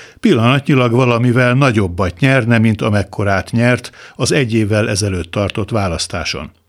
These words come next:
Igaz ugyan, hogy elkötelezett híveinek a számát érdemben nem gyarapította,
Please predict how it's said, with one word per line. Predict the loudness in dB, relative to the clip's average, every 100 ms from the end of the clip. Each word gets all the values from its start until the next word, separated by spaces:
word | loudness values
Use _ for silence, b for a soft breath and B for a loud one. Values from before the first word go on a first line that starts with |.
| _ B B B B
Igaz | 0 2 2
ugyan, | 2 2 2
hogy | 2
elkötelezett | 2 -2 0 -2 0 0 0 -2
híveinek | 2 2 4 2 0 0
a |
számát | -2 0 0 0 -2 -4
érdemben | -4 -2 -2 -2 -2 -4
nem | -4 -4
gyarapította, | -4 -4 -4 -4 -4 -4 -2 -4